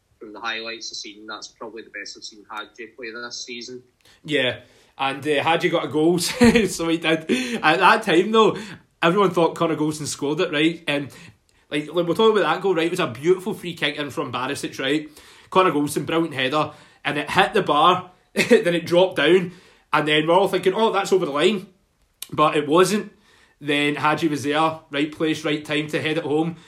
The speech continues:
Speaker 2: You'll never see <laughs> an easier goal than that, mate, that's for sure.
Speaker 1: And good awareness from Hadji, knowing that,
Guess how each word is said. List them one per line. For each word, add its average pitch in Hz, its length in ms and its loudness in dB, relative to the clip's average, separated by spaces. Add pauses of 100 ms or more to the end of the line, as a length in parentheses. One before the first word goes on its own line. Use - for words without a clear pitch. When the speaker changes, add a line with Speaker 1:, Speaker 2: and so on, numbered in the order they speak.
(120)
Speaker 2:
You'll 143 100 -6
never 180 340 2
see 185 680 0
<laughs> - 40 -6
an 160 120 0
easier 175 300 2
goal 170 200 2
than 151 120 -2
that, 147 200 0
mate, 165 120 -2
that's 160 200 0
for 185 120 0
sure. - 400 4 (1700)
Speaker 1:
And 110 340 -16 (280)
good - 160 -10
awareness 117 480 -10
from 113 180 -20
Hadji, 117 440 -10
knowing 113 340 -14
that, 107 260 -12